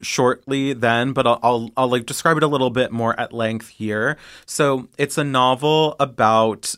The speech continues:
a society in England in which witches have always had kind of a, a secret shadow government inside the actual government, and they govern themselves and,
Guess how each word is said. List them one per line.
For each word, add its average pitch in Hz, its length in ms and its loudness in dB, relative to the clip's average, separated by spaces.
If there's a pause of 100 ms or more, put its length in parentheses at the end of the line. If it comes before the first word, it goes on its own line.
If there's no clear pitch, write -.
(120)
a 131 100 2
society 143 840 2
in 120 160 -4
England 113 540 -4
in 117 160 -6
which 107 300 -2
witches 120 520 -2
have 123 220 -8
always 110 460 -2
had 107 440 0
kind 107 280 -6
of 104 100 -4
a, 104 240 -2
a 110 120 -4
secret 160 580 0 (380)
shadow 117 460 2
government 104 680 -4 (120)
inside 107 800 -4
the 104 220 -8
actual 101 440 -6
government, 95 580 -8
and 107 300 -6
they 104 480 -4 (440)
govern 123 380 2
themselves 117 960 2 (100)
and, 110 520 -4